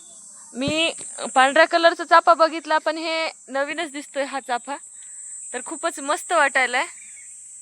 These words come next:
बघितल्याच्या नंतर. आणि उन्हामुळं बिचारे फुलं जरा सुकलेलेच आहेत, जसं काय म्हणजे चेहरा पाडून बसल्यासारखे. तर, अ, इकडं आपल्या मधमाशा मध जमा करायचं काम करायला आता,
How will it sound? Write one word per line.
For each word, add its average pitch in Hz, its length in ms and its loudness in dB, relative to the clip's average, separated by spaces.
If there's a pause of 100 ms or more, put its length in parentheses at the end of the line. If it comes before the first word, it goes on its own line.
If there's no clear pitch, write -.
(380)
बघितल्याच्या 254 580 -8
नंतर. 247 300 -10
आणि 247 160 -4
उन्हामुळं 269 560 0 (560)
बिचारे 247 360 -4
फुलं 269 280 -6
जरा 247 260 -2
सुकलेलेच 277 540 0
आहेत, 254 340 2 (520)
जसं 240 180 -14
काय 240 160 2
म्हणजे 247 340 -4
चेहरा 302 300 -2
पाडून 269 340 0
बसल्यासारखे. 285 680 -4 (880)
तर, 240 160 -2
अ, 247 180 -6
इकडं 254 300 -6
आपल्या 247 420 -2 (400)
मधमाशा 254 640 -10
मध 247 220 -14
जमा 240 280 -12
करायचं 240 380 -16
काम 240 260 -14
करायला 240 340 -14
आता, 233 200 -18